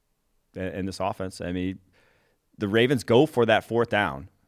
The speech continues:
which I guess we'll get to the Ravens side here. They go for that fourth down because they know he's on the other sideline. And they know that if they give the ball to him with only a three-point lead, you may not get the ball back, and you may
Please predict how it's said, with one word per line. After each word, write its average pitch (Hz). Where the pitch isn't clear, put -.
which 92
I 95
guess 95
we'll 95
get 92
to 92
the 82
Ravens 92
side 82
here. 87
They 117
go 135
for 151
that 120
fourth 127
down 123
because 113
they 127
know 117
he's 110
on 104
the 101
other 92
sideline. 71
And 107
they 107
know 147
that 98
if 101
they 117
give 117
the 147
ball 95
to 98
him 95
with 95
only 101
a -
three-point 101
lead, 73
you 113
may 107
not 110
get 113
the 104
ball 90
back, 90
and 104
you 92
may 87